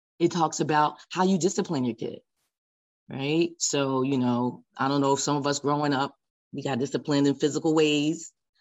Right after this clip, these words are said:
but discipline really just means to teach. And so how are we positively teaching our children in ways that are not harmful, but still firm, right? Because we want them to be able to do things. We want them to be independent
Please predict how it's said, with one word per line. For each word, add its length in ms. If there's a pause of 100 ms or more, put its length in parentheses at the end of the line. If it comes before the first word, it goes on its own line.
(520)
but 220
discipline 440
really 220
just 240
means 200
to 100
teach. 420 (720)
And 80
so 120
how 180
are 80
we 100
positively 760
teaching 380
our 100
children 440
in 140
ways 300
that 180
are 100
not 300
harmful, 600 (340)
but 260
still 260
firm, 560 (160)
right? 360
Because 260
we 100
want 240
them 140
to 80
be 160
able 160
to 80
do 180
things. 560 (300)
We 80
want 200
them 120
to 80
be 140
independent 760